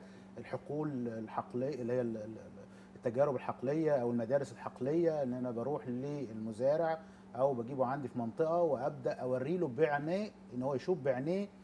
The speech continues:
إزاي أنا بحضر ال-، ال-، ال-، التركيز أو المعدل،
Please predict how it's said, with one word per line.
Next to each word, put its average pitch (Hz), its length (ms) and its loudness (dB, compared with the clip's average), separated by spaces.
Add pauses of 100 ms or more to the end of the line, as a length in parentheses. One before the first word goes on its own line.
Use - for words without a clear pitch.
(460)
إزاي 131 400 4
أنا 160 100 2
بحضر 165 540 2 (320)
ال-، 123 220 0
ال-، 117 280 -2
ال-، 113 240 -8 (200)
التركيز 165 640 -4
أو 113 100 -4
المعدل، 156 560 2